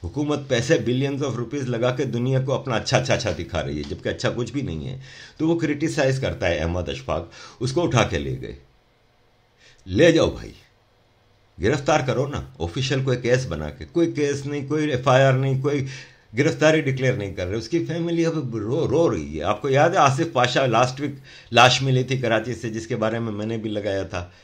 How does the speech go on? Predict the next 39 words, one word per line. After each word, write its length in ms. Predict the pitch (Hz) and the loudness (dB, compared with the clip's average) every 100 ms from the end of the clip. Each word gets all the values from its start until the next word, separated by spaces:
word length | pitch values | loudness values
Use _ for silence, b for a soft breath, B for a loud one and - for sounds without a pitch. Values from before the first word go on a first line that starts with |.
| - | -2
कि 60 | |
मेरा 240 | 131 113 123 | 0 2 2
कलीग 460 | - 104 127 131 - | 2 0 0 -2 -4
था, 100 | 104 | -4
मैं 120 | 104 | -2
कराची 360 | 95 92 90 101 | -2 -2 -4 -8
में 160 | 98 | -8
जब 100 | 101 87 87 87 87 82 82 80 | -8 -8 -8 -6 -4 -2 -4 -4
पीरियड 380 | 104 98 101 - | -8 -4 -6 -4
था 80 | 101 | -6
मेरा 220 | 95 92 | -4 -4
मेयर 280 | 87 85 87 | -4 -6 -6
का, 280 | 90 90 B B B B | -4 -6 B B B B
उस 120 | 104 | -6
दौरान 320 | 95 110 113 | -2 0 0
उससे 180 | 107 - | -2 -6
मुलाकातें 580 | 98 98 95 92 92 101 | -6 -4 -4 -4 -4 -4
होती 280 | 87 82 90 | -6 -6 -10
थीं। 240 | 85 80 80 B B B 107 | -8 -10 -10 B B B -8
वो 280 | 101 170 185 | -4 2 6
आसिफ 520 | 143 135 135 156 - | 6 6 2 -4 0
पाशा 440 | 123 123 143 135 135 | 2 2 2 2 2
को 120 | 135 | -2
भी 200 | 117 143 | -2 -4
बारह 420 | 123 101 110 120 | 0 4 4 4
महीने 300 | 117 110 113 | 0 -4 -6
गिर-, 160 | 104 104 | -6 -4
उठा 420 | 98 101 101 104 | -4 -4 0 2
के 120 | 101 | 2
ले 160 | 165 113 | 0 0
गए 120 | 123 | -2
थे, 120 | 139 | -2
बारह 260 | 101 98 101 | 0 -2 -2
महीने 240 | 98 95 | -6 -6
बाद 200 | 92 80 | -6 -6
इसकी 200 | 76 - | -8 -8
लाश 300 | 69 67 65 | -6 -6 -8
मिली 320 | 58 58 55 | -12 -14 -14
है। 80 | 50 | -16